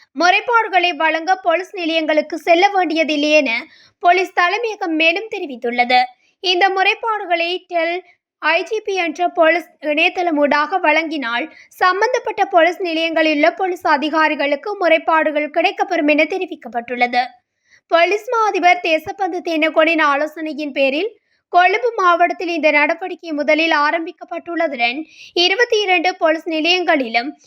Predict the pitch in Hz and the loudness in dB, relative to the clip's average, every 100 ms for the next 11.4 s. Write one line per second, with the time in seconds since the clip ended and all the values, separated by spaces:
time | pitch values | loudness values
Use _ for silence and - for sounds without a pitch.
0 | - - 349 359 359 392 494 453 403 359 | -8 0 4 2 0 -8 -4 -4 -2 0
1 | 349 330 302 320 339 349 - 302 349 359 | 2 2 2 -2 -6 -6 -4 -2 2 0
2 | 370 370 339 311 302 302 370 330 370 240 | 0 -2 -4 -6 -10 -8 -8 -6 -6 -8
3 | 233 240 240 247 254 254 _ _ _ _ | -6 -2 0 2 0 -2 _ _ _ _
4 | _ _ _ _ _ _ _ _ - 294 | _ _ _ _ _ _ _ _ 0 2
5 | 349 349 359 494 554 508 392 370 392 381 | 4 2 0 0 0 0 0 0 -2 -10
6 | 320 339 381 349 302 320 403 453 466 381 | -4 0 0 2 2 2 -4 -10 -10 -10
7 | 330 359 - 302 294 320 330 320 320 320 | -8 -6 0 2 2 -2 -4 -8 -8 -8
8 | 320 285 262 262 285 294 302 453 330 320 | 0 0 0 -4 0 0 0 0 0 0
9 | 330 311 320 330 302 285 302 339 349 311 | -4 -2 -4 -2 -4 -2 0 0 2 2
10 | 285 311 - 339 294 294 294 285 302 285 | 2 -6 -12 -8 0 2 2 -2 -4 -2
11 | 294 311 - 233 | -2 -2 -2 -4